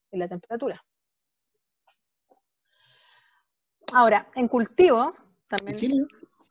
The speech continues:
Speaker 1: ¿Sí?
Speaker 2: ¿puedo hacer una preguntita? Óyeme, eh, eh, me quedé pensando en esto que de, de los hipersalinos, ¿cierto? Que tú hacías énfasis, eh,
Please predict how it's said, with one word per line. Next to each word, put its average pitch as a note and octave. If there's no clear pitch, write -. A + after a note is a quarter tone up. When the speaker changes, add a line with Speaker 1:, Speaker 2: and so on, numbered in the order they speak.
Speaker 1:
¿Sí? F4+
Speaker 2:
¿puedo G3
hacer A#3
una A3+
preguntita? A3
Óyeme, A#3+
eh, D#3
eh, D3
me D#3
quedé F3
pensando G#3+
en G3+
esto G3+
que F3
de, D3+
de D3
los C#3+
hipersalinos, C#3+
¿cierto? D#3+
Que C#3+
tú D#3+
hacías C#3
énfasis, D3+
eh, A#2+